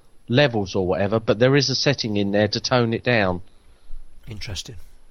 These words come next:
Speaker 2: What's your thoughts, Andy, quickly, on, do you think these ga-, kind of games are for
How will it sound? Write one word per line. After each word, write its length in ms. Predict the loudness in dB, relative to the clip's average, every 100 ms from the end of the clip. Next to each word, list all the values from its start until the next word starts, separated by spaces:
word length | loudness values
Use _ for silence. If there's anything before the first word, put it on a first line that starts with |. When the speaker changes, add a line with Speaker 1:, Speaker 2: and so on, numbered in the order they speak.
| -14
Speaker 2:
What's 180 | -10 -2
your 140 | -2 0
thoughts, 280 | -2 -4
Andy, 200 | -6 -6
quickly, 380 | -6 -8 -2 0
on, 220 | 0 -2 -10 -20 -20 -14 -6
do 80 |
you 40 | -2
think 260 | -2 -2
these 200 | -4 -4 0
ga-, 220 | -2 -2
kind 180 | -4 -4
of 60 | -2
games 240 | -4 -2
are 180 | -2 -2
for 280 | -2 -4